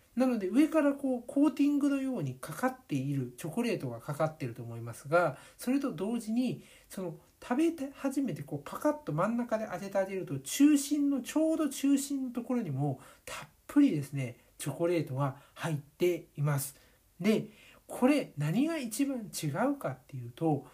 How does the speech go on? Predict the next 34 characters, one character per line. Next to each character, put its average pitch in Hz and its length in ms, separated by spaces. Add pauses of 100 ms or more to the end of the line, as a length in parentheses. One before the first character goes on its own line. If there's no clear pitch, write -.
(280)
手 370 200
に 381 120
持 165 160
っ - 20
て 143 200
い 123 60
た 131 100
だ 120 60
け 123 80
れ 117 60
ば 107 60
す - 280
ご 127 140
く、 - 120 (140)
す - 220
ぐ 254 120
わ 127 120
か - 120
り 117 80
ま 110 100
す。 - 160 (440)
こ - 140
れ 143 80
ね、 - 80 (380)
ず - 220
っ 135 40
し - 440
り 247 100
し - 100
て 143 120
ん 117 80
で 107 60
す - 120
ね。 123 180